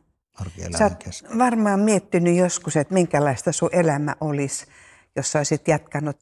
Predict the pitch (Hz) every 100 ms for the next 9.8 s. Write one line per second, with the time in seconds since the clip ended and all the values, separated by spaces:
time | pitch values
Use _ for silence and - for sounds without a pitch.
0 | - 147 143 - 143 139 135 139 - 131
1 | 139 127 127 127 123 - 131 - 127 90
2 | - - 151 160 - - - _ _ 170
3 | 151 - 147 139 135 135 135 123 120 117
4 | - - - - - - _ _ _ _
5 | 151 151 147 143 123 - - 175 - -
6 | - - _ _ - - _ _ _ _
7 | 254 208 202 - 170 - 170 190 208 185
8 | 175 180 175 - - 135 _ 147 131 117
9 | - - 95 - _ _ 110 139